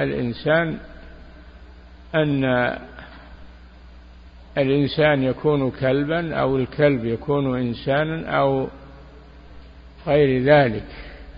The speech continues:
مما ي-، ي-، يخيل للعين غير الحقيقة،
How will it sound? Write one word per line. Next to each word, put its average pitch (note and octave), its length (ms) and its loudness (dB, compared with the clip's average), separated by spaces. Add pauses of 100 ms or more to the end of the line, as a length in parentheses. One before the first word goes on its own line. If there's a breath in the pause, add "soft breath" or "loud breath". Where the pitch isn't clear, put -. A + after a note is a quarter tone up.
(100)
مما B2+ 520 0 (1080)
ي-، F#3 80 -6
ي-، C3 560 -2 (120)
يخيل C#3 640 2
للعين B2+ 880 -2 (440)
غير F3+ 340 4
الحقيقة، A2+ 600 -4